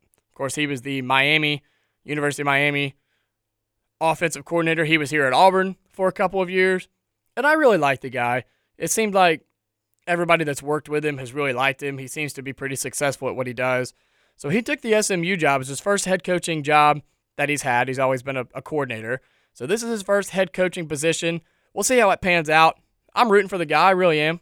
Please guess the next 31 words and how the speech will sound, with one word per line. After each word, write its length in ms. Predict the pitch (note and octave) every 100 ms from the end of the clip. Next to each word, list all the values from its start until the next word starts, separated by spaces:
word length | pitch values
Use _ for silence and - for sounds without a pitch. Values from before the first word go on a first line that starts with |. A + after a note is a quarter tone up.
| _
I 100 | D#3
like 260 | D3 D#3+ F3
him. 220 | E3 D#3+ -
I 80 |
think 220 | D3+ E3+ D#3
he's 140 | C#3+
got, 280 | D#3 D3+ - _ _ _ _ _ _ _ _ _
he's 160 | - D3
got 140 | F3+
a 40 | C#3+
lot 220 | D#3 D#3
of 100 | C3 -
knowledge, 640 | C3 C#3+ D3+ D3+ D3 - _
and 120 | - C3+
he 80 |
knows 240 | C#3+ E3 D3+
what 100 | D3+
he's 100 | A#2+
doing. 340 | B2+ C#3 C#3 - _ _ _ _ _ _ _ _ _
But 120 | C3
there's 160 | D#3+ E3
always 300 | G3 G#3+ G#3
a 80 | G3
big 180 | A3 G#3
step 400 | - A3 F#3 - _ _ _
when 160 | B2+
you 100 | B2+
go 220 | C3+ D3 C#3+
from 400 | D3+ D3 C3+ B2+ _ _ _ _ _ _ _
coordinator 440 | - F#3 F3 E3+ D#3+
position 600 | D#3 D3 D#3+ D#3+ D#3+